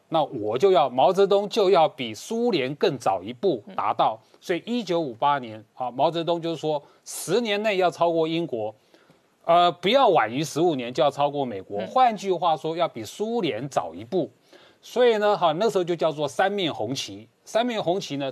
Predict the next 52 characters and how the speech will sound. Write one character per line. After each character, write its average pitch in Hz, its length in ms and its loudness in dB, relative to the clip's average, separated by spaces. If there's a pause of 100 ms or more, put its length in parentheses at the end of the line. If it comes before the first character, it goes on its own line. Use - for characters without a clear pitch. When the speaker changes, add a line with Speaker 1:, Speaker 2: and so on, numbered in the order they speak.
(120)
Speaker 1:
刚 165 140 0
刚 170 100 0
说 160 180 -2
了， 127 80 -2
社 196 180 -4
会 175 160 -2
主 127 160 -6
义 139 60 -4
过 151 180 -2
渡 139 140 -6
总 107 160 -6
路 135 140 -6
线、 131 220 -6
大 160 140 0
炼 147 200 -2
钢， 151 200 2 (760)
以 113 200 -12
及 127 280 -4
人 143 200 -4
民 156 160 -4
公 160 160 -2
社 139 200 -4
加 - 200 2
大 135 200 2
跃 120 160 2
进。 165 200 -6
Speaker 2:
嗯。 196 140 -10 (800)
Speaker 1:
好， 185 340 2 (480)
先， 254 320 2 (120)
这 285 120 -2
三 311 220 2
件 269 160 2
事 233 160 -4
情 143 160 -4
呢， 135 140 0
其 214 260 -6
实 156 220 -6
是 156 120 -10
交 156 240 0
叉 143 240 -2
在 139 220 0
一 127 60 -4
起。 - 160 -10
我， 202 200 2
我 214 140 0
举 131 140 -10
个 113 120 -4
例 175 160 -6
子 117 140 -8
来 113 140 -8
说 127 240 -6
哈， 104 180 -10